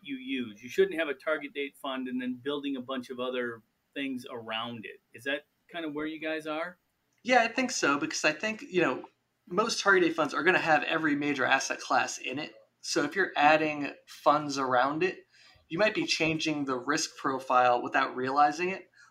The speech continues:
Speaker 2: Like if you add, uh, if you had fifty percent a target date fund and fifty percent like an S P five hundred index, all of a sudden you've got, uh, basically, you know, if it's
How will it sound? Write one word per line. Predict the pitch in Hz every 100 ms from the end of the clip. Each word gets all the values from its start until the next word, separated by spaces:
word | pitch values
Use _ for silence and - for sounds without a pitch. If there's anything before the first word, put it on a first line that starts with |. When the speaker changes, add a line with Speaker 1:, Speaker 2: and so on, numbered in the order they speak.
| -
Speaker 2:
Like | 147
if | 147 147
you | 156 143
add, | 156 135 135 139
uh, | - 139 143 165
if | 165
you | 160
had | 143
fifty | - 160 143
percent | 139 156 131
a |
target | - 143 135
date | 135
fund | - 147 143
and | 139 120
fifty | - 127
percent | 135 - 127
like | 123 123
an |
S | 135 -
P | -
five | 127 127
hundred | 123 135 123
index, | 127 131 170 - - - _ _ _ _ _ -
all | 202
of | 170
a |
sudden | - 156
you've | 147 143
got, | 139 135 -
uh, | - 131 131
basically, | 165 165 - 143 135 123 - _ _ _ _
you | 151
know, | 143 131
if | 139 147
it's | 143